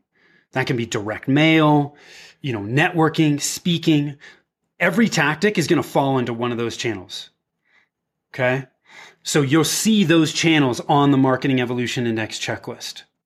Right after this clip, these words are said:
And you can use that as a guidepost to help direct where you should be focusing your efforts.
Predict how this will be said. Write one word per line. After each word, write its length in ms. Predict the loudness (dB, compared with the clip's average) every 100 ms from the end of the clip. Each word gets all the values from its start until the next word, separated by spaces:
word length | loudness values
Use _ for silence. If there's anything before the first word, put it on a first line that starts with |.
| _ _ -20 -20 -8
And 140 | -2
you 100 | -2
can 220 | 0 0 2
use 320 | 2 2 4
that 160 | 2
as 100 | 2
a 40 | -2
guidepost 680 | -2 0 2 0 0 -2 -4
to 60 |
help 400 | -2 0 -2 -4
direct 640 | -2 -2 2 2 2 -2 -10
where 400 | -6 0 2 2
you 160 | 0
should 180 | -4 -4
be 120 | -6
focusing 480 | -4 -4 -4 -6 -2
your 160 | -2 -2
efforts. 520 | -4 -8 -10 -14